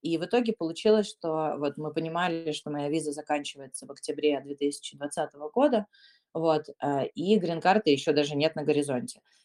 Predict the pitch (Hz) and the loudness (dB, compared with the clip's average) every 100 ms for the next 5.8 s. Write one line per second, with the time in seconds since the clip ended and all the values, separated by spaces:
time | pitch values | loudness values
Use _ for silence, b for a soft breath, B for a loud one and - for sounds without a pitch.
0 | - - 202 233 220 175 190 214 196 - | -4 2 6 6 4 2 4 4 4 2
1 | 165 165 160 202 208 170 - - 139 131 | 4 4 4 4 4 2 -6 -4 -2 -2
2 | 123 127 127 143 127 - - - 135 - | -4 -6 -6 -6 -6 -8 -8 -4 -4 -2
3 | - 165 214 277 - 175 170 220 214 175 | -2 4 4 4 0 -2 2 2 4 0
4 | - 151 135 143 139 156 147 139 139 135 | 0 -4 -2 -4 -4 0 0 0 -8 -10
5 | - - 151 233 285 226 - | -12 -10 0 2 2 0 -2